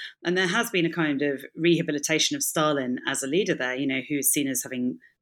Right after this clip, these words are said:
defeated Hitler and the Nazis, um, and very much sort of turned the tide of that war. So there are places where Stalin is still revered, uh, from that point of view. I mean, you know, he comes out as really quite popular in opinion polls in Russia.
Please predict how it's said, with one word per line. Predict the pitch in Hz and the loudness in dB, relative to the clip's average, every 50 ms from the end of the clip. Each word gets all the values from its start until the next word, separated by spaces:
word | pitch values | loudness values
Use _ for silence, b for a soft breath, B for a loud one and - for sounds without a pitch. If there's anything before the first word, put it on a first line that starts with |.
| _ - | _ -10
defeated | 135 - - 151 143 147 - 143 - - | -8 -6 -4 -4 -4 -4 -4 -6 -4 -2
Hitler | 175 180 - - 202 185 170 | -2 -2 0 0 0 2 2
and | 156 143 143 | 2 0 0
the | 147 | 0
Nazis, | 160 165 143 - - - - 160 147 143 139 - - - B B B B B B B B B | 2 0 0 0 0 0 2 2 0 -2 0 -2 -2 -2 B B B B B B B B B
um, | - 135 139 139 135 139 - - | -2 0 0 0 0 -2 -2 -2
and | 151 151 143 | -4 -4 0
very | - 185 175 170 165 | 0 2 2 2 2
much | 151 147 139 - - - - - | 0 -2 -4 -4 -4 -4 -4 -2
sort | - 160 135 | -4 -4 -4
of | - - | -2 -2
turned | - - 156 143 139 | -2 0 0 0 0
the | 139 147 | 0 -2
tide | - - 135 131 127 | -2 -2 -2 -4 -4
of | 127 - | -6 -6
that | - 117 131 - - | -6 -6 -6 -4 -2
war. | 143 139 - - - - B B B B B B B B - | -2 -2 0 -2 -4 -8 B B B B B B B B -12
So | - - - 214 190 185 180 180 175 170 175 175 | -8 -4 -2 0 2 2 2 2 2 0 0 0
there | 196 185 196 | 0 2 2
are | 247 277 | 2 0
places | 269 - 175 170 170 151 - | 0 0 -2 -2 -2 -2 -2
where | 156 151 | 0 2
Stalin | 147 - - 147 143 135 131 | 2 2 2 2 2 2 0
is | 135 139 135 - | 0 0 0 2
still | - 151 143 | 2 2 0
revered, | 139 139 127 165 175 147 131 131 135 127 - - _ - | 0 0 0 2 2 2 2 2 -2 -4 -6 -10 _ -4
uh, | - 147 139 - | -2 0 0 -2
from | - - 151 | -2 -2 -2
that | 151 139 139 - | 0 0 0 -2
point | - 143 135 131 | -4 -4 -4 -4
of | 127 | 0
view. | 151 160 143 135 135 | 2 2 4 4 2
I | |
mean, | 139 151 147 151 | 2 2 4 4
you | 160 147 | 4 2
know, | 135 135 | 2 0
he | 143 151 147 139 127 - _ _ _ _ - | 0 0 0 0 0 -4 _ _ _ _ -6
comes | - 180 175 165 160 | -2 2 2 4 4
out | 147 143 147 | 4 2 0
as | 147 127 131 | -2 -2 -2
really | 147 139 | -2 -4
quite | 135 - 151 131 - | -4 -4 -6 -6 -2
popular | - 208 - - - 151 147 139 | -2 -4 -2 -2 -2 0 0 0
in | 131 | 0
opinion | 131 - - 156 147 131 123 - | -2 -2 -2 -2 0 0 0 -2
polls | 135 131 123 - | -4 -6 -6 -4
in | 127 123 | -4 -4
Russia. | 123 147 151 - - - 95 - | -4 -2 -2 -2 -2 -4 -6 -8